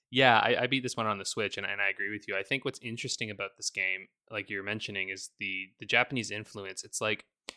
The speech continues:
Zelda is very clearly, um, influenced by Japanese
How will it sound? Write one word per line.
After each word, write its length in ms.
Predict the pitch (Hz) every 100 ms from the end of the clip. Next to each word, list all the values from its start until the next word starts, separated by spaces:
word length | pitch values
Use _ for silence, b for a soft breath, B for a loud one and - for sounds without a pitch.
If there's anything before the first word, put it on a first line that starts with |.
| B _ -
Zelda 280 | 127 143 175
is 160 | 147 113
very 200 | 110 104
clearly, 800 | - - 107 101 107 123 127 - _ _ -
um, 400 | 107 98 90 92 -
influenced 640 | 104 101 107 120 123 -
by 120 | 101
Japanese 580 | 95 95 92 95 95 -